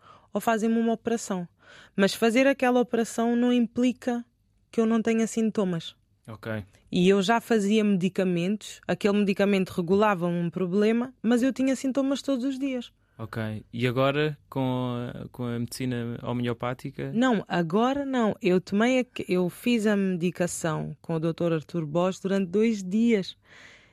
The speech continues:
Speaker 1: Em dois dias eu comecei a ver bem, eu não via bem. Eu via turvo, eu acordava sempre com a visão turva. Eu, por exemplo, carrego um saco, tudo o que é esforço físico faz-me ver mal.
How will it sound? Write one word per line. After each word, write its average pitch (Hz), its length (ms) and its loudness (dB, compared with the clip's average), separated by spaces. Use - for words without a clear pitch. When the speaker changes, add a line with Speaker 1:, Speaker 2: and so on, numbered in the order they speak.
Speaker 1:
Em 196 200 6
dois 247 420 4
dias 226 400 4
eu 247 100 2
comecei 240 440 2
a 226 40 4
ver 214 300 2
bem, 202 240 0
eu 190 60 2
não 202 180 2
via 226 260 2
bem. 214 240 -2
Eu 170 100 4
via 196 240 4
turvo, 185 440 0
eu 160 100 2
acordava 170 520 -2
sempre 180 380 -6
com 170 200 -6
a 160 40 -4
visão 170 380 -6
turva. 190 440 -2
Eu, 175 120 0
por 175 140 -4
exemplo, 175 320 -2
carrego 190 400 2
um 185 80 0
saco, 196 280 -4
tudo 254 200 0
o - 20 -2
que 247 100 0
é 233 60 4
esforço - 480 -4
físico 240 400 -2
faz-me 202 320 0
ver 185 180 -2
mal. 147 240 -4